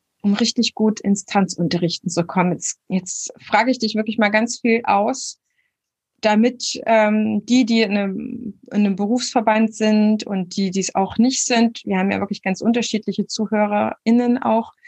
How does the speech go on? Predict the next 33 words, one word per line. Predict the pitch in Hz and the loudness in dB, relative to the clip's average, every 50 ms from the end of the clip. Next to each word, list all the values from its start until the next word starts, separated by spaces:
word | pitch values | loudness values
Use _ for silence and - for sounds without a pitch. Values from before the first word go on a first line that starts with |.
| - _ _ - | -20 _ _ -4
die | 220 | 0
daran | 208 214 208 202 214 208 214 | 2 2 2 2 2 2 2
interessiert | 214 208 - - 208 208 - 247 240 240 | 0 -2 -2 -4 -6 0 0 0 0 0
sind | - 240 226 226 233 | -2 0 0 0 0
und | 220 208 208 | 0 -2 0
vielleicht | - 214 208 196 - - | 0 0 -2 -2 -2 -2
auch | - 190 220 240 240 - _ _ _ _ _ _ _ | 2 2 2 2 0 -4 _ _ _ _ _ _ _
sich | - 226 214 - | -6 -6 -4 0
einfach | - 202 220 214 226 220 226 | 0 0 2 0 0 0 2
nur | 226 226 226 | 2 2 2
um | - 226 - | 0 0 0
eigenen | - 202 247 247 247 220 196 | 0 0 0 0 0 0 0
Nachwuchs | 190 190 196 202 - - 196 196 196 - - - - _ _ _ - - _ - | 2 0 -2 -2 -4 -6 -6 -6 -6 -6 -14 -16 -16 _ _ _ -20 -18 _ -2
bemühen | 220 214 202 208 226 247 233 220 | 2 4 4 6 6 6 6 6
müssen, | 214 247 269 - - 302 277 | 4 4 2 0 0 2 2
sage | 262 269 262 254 262 | 2 2 0 0 -2
ich | 254 254 - | -4 -2 0
mal, | 254 247 254 254 240 | -2 0 0 0 0
oder | 220 208 208 | -2 -4 -4
kümmern | - - 226 226 226 220 220 | -4 0 0 2 2 4 2
müssen. | 226 247 247 - 269 262 262 262 - _ - - _ _ _ _ _ | 2 2 0 2 2 2 2 2 -2 _ -20 -20 _ _ _ _ _
Und | - 220 220 220 220 220 220 220 - - _ _ _ _ _ _ _ _ _ _ - | 0 2 2 4 4 2 0 -2 -6 -16 _ _ _ _ _ _ _ _ _ _ -8
ich | 226 220 - 208 | -6 -4 -2 2
weiß, | 214 220 269 302 269 - | 2 4 4 2 0 -2
dass | 226 214 - | -4 -4 -2
sich | - 214 - | -2 -6 -4
die | - 214 208 - - - | -2 -4 -4 -4 -4 -4
Geister | - 202 196 240 269 262 - - 240 | 0 2 2 2 0 -2 -4 -4 -4
schon | 226 - - 208 202 | -4 -2 -2 -2 -2
scheiden, | 202 - - - - 226 220 220 196 185 185 202 208 202 - | 0 -4 -6 -2 0 2 2 2 0 -2 -4 -4 -6 -2 -2
was | 196 196 196 - - - | 0 0 -2 -4 -4 0
Auszubildende | 190 208 220 214 - - 220 190 202 202 196 190 185 185 | 0 0 0 0 0 -2 0 2 2 2 2 2 0 -2
brauchen | 185 - - - 202 196 185 180 - 180 - 175 185 _ | -4 -4 0 2 2 2 2 0 -4 -8 -10 -10 -10 _